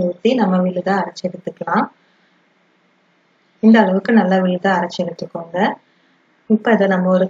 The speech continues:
கடாயில சேர்த்துக்கலாம். இந்த விழுது எந்த அளவுக்கு இருக்கோ அதே அளவு ரெண்டு பங்கு தண்ணி ஊத்தி நம்ம இதை கொதிக்க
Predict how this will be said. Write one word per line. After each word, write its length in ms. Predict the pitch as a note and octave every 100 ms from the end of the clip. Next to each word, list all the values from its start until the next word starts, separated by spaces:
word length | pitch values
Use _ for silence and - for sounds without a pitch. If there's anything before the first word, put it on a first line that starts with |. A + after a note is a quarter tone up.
| F#3
கடாயில 400 | F3 F3+ F3+ A#3+ C#4+
சேர்த்துக்கலாம். 600 | F3+ F3 F3 E3+ F3 C4 - _ _ _ _ _ _ _
இந்த 60 | G3 G3
விழுது 280 | A#3 C#4+ B3 G3
எந்த 140 | G3+ F#3
அளவுக்கு 300 | G3+ G#3+ G3+
இருக்கோ 280 | F3+ - - -
அதே 200 | F#3 F#3 A3+
அளவு 300 | G3 F3+ G#3+ E4 - _ _ - G3+
ரெண்டு 240 | A3 A#3+ A3+
பங்கு 240 | G3 G3 -
தண்ணி 260 | G3 F#3+ G3+ F3+
ஊத்தி 220 | F3+ B3+ E4
நம்ம 200 | A#3 F#3+ F3+
இதை 160 | F#3+ C4 - _ _ _ _ -
கொதிக்க 260 | G3 G3+